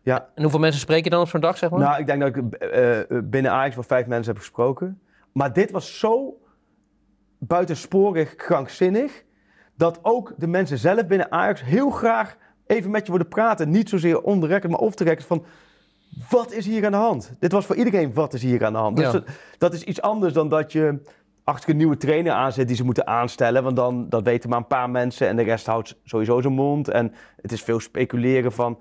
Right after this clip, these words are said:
Speaker 1: "Wie wordt de nieuwe trainer?" En nu was vooral mensen, je merkt dat mensen heel graag even een zegje kwijt wilde van, "Nou, eh, wa-, wat weet jij ervan?"
Speaker 2: Dus dan heb je, wat je net zei, je hebt een paar mensen met wie je een soort goede
Speaker 1: Ja.
Speaker 2: band hebt en met wie jij je
Speaker 1: Ja.
Speaker 2: vertrouwd voelt en met wie je een goede
Speaker 1: Ja.
Speaker 2: klik hebt, die ga je dan bellen.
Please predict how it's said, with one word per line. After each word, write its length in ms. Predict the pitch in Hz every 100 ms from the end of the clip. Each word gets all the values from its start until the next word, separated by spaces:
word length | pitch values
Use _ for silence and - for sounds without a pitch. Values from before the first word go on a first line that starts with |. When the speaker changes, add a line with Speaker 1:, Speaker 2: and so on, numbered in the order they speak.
| _
Speaker 1:
"Wie 120 | 127
wordt 140 | 123 123
de 60 |
nieuwe 140 | 120 120
trainer?" 260 | - 139
En 60 | 147
nu 60 | 170
was 200 | 175 170 - _
vooral 320 | - 185 202
mensen, 340 | 160 170 180 170
je 60 |
merkt 160 | 165 160
dat 100 | 156
mensen 200 | 165 147
heel 100 | 202
graag 320 | 208 147 151 - _ _ _ 165
even 380 | 175 135 147 - - _
een 180 | - 151
zegje 240 | 202 196
kwijt 220 | 170 139
wilde 180 | 123 120
van, 140 | 120
"Nou, 300 | 123 107 135 -
eh, 100 | - - - 165
wa-, 120 | 170 - - 202
wat 220 | - 196
weet 180 | 170 208
jij 180 | 247 247
ervan?" 380 | 165 123 110 107 _
Speaker 2:
Dus 80 | -
dan 80 |
heb 100 | 143
je, 380 | 143 143 127 127
wat 140 | 127 131
je 60 |
net 160 | 143 139
zei, 140 | 147
je 60 | 139
hebt 120 | 135
een 60 | 143
paar 140 | 139
mensen 220 | 139 139
met 80 | 139
wie 100 | 135
je 60 | 135
een 60 |
soort 140 | 131 143
goede 200 | - 135
Speaker 1:
Ja. 60 |
Speaker 2:
band 240 | 131 139 147
hebt 200 | 143 143
en 80 | 123
met 120 | 120
wie 100 | 120
jij 220 | 120 120
je 80 | 123
Speaker 1:
Ja. 140 | 120
Speaker 2:
vertrouwd 400 | 113 127 135 131
voelt 240 | - 123 123
en 60 |
met 80 | 117
wie 80 | 117
je 40 | 123
een 60 |
goede 140 | 135 131
Speaker 1:
Ja. 60 |
Speaker 2:
klik 180 | 139 139
hebt, 220 | 139 117
die 120 | 123
ga 160 | 131 127
je 100 | 131
dan 140 | 123
bellen. 300 | 127 147 185